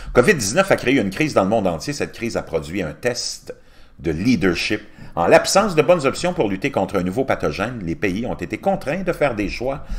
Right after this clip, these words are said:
difficiles sur la manière de réagir. Ici, aux États-Unis, nos dirigeants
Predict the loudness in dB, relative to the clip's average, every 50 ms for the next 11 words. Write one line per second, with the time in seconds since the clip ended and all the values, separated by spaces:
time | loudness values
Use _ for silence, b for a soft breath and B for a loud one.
0 | B B B B -4 -2 -2 0 0 0 0 2 2 2 2 4 4 6 8 8
1 | 6 6 4 4 2 4 4 4 4 6 6 6 4 4 2 0 0 -2 -2 0
2 | 0 0 0 0 0 0 -2 -2 -2 -4 -4 -4 -4 -4 -4 -2 0 2 2 2
3 | 2 2 0 -2 -2